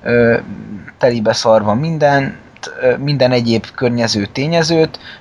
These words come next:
ö, meg akarták ezt szerezni. És akkor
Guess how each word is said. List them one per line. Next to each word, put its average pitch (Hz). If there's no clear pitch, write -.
ö, 135
meg 139
akarták 117
ezt 123
szerezni. 101
És -
akkor 156